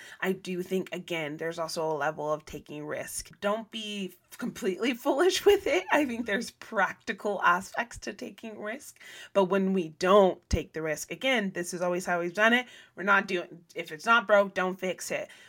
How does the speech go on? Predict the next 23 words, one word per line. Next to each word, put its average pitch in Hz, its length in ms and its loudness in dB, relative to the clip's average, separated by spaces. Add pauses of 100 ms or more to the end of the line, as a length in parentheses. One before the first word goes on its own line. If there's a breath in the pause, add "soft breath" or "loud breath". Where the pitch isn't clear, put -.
(100)
But 190 140 0
just 233 160 -2
because 285 240 -2
it's 208 180 -6
not 185 240 0
broke 185 280 2
doesn't 190 320 -4
mean 190 140 -2
it 170 120 -6
doesn't 165 260 -8
need 160 200 -12
to 170 60 -16
be 147 200 -12
enhanced, - 840 -12
you 202 140 -2
know? 180 320 -2 (200)
And 196 160 -4
so, 170 500 -2 (360 loud breath)
yeah, 214 460 4
I 175 260 -2
think 196 260 -2
also, 175 760 -2 (100)
um, 165 520 -4